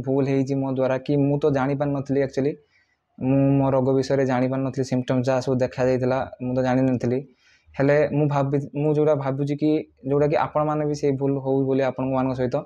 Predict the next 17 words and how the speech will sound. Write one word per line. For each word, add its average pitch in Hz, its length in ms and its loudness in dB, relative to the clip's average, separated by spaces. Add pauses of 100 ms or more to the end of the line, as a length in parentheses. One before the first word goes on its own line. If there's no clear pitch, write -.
(420)
ତେଣୁ 151 180 -2
ଆପଣମାନେ 165 380 2
ଆଟଲିଷ୍ଟ, 175 380 0 (420)
ମୁଁ 151 160 0
ତ, 156 80 -2 (440)
ଅ, 139 280 -8
ସେମିତି 143 300 -4
ନୁହେଁ 151 160 2
କି 160 60 -2
ମୁଁ 151 140 2
ତ 151 40 -2
ସବୁ 147 200 0
ଡିଟେଲ୍ସ 151 360 0
ସବୁ - 380 -4
ଜିନିଷ 147 180 0
ଜାଣିଛି, 139 400 0
ହେଲେ 147 340 0